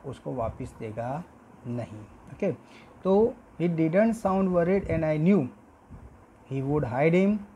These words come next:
and not take him back। तो उसकी आवाज़ से मुझे पता चल गया कि इसमें कोई worried नहीं है। That means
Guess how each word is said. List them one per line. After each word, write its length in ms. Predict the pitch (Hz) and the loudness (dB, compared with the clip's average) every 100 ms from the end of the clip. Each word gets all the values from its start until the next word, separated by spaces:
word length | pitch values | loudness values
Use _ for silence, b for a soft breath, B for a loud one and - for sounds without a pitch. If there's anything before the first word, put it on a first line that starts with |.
| - - 139 | -20 -14 -6
and 260 | 139 131 143 | -4 -2 2
not 240 | 185 190 | 2 2
take 220 | 151 139 | -4 -4
him 140 | 135 123 | -6 -6
back। 240 | 113 - - _ _ _ - | -6 -10 -20 _ _ _ -14
तो 80 | |
उसकी 240 | 123 - 131 | -14 -10 -8
आवाज़ 300 | 123 147 156 | -4 -2 -4
से 120 | - | -6
मुझे 200 | 143 135 | -6 -8
पता 280 | 131 123 123 | -10 -10 -10
चल 220 | 123 135 | -10 -8
गया 240 | 147 160 | -4 -4
कि 220 | 165 143 127 | -4 -8 -10
इसमें 280 | 123 135 131 | -10 -12 -10
कोई 160 | 143 123 | -8 -6
worried 360 | 120 147 175 165 | -4 -2 -2 -2
नहीं 160 | 165 | -2
है। 140 | 170 147 | -2 -2
That 280 | 123 - 151 | -4 -6 -6
means 220 | 190 | -4